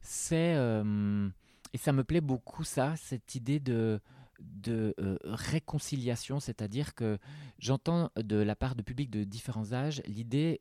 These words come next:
euh, et encore hier soir, une spectatrice m'en a parlé longuement, de dire que, que ça fait du bien de voir qu'à un moment donné, ces œuvres, elles sont vraiment, euh, euh, écrites pour s'adresser à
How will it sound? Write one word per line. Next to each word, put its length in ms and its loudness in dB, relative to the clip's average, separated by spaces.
euh, 560 -2
et 80 0
encore 220 0
hier 140 -2
soir, 240 -2
une 80 -2
spectatrice 560 -8
m'en 100 0
a 60 -2
parlé 300 -2
longuement, 520 4
de 240 0
dire 380 -2
que, 240 0
que 100 -2
ça 160 -2
fait 160 -2
du 120 -6
bien 300 0
de 140 2
voir 340 0
qu'à 100 -2
un 40 2
moment 180 2
donné, 220 0
ces 240 -4
œuvres, 180 0
elles 80 -2
sont 240 -4
vraiment, 500 0
euh, 240 0
euh, 240 -2
écrites 600 0
pour 220 -2
s'adresser 420 0
à 80 0